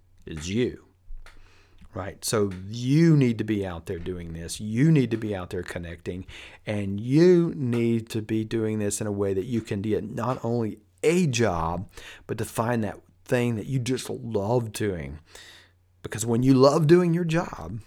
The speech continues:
you're gonna be great at it. And when you're great at it, you serve more.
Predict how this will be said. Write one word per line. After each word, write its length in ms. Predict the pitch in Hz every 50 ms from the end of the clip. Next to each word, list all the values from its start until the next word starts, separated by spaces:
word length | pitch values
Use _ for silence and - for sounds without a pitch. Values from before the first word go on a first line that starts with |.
| _ _ _ _ _ _ - -
you're 180 | - 113 117 123
gonna 200 | 120 135 127 120
be 100 | 127 123
great 400 | 113 110 127 135 143 156 147 131
at 180 | 82 - 73
it. 140 | 85 87 90
And 160 | 101 107 123
when 140 | 131 131 131
you're 120 | 131 139 135
great 380 | 127 127 139 143 147 139 107
at 220 | 92 82 80 85 92
it, 100 | 90 - - - - - _ -
you 120 | 123 120 -
serve 520 | - - - - 135 135 131 131 123 120
more. 460 | 120 135 143 143 120 110 - - -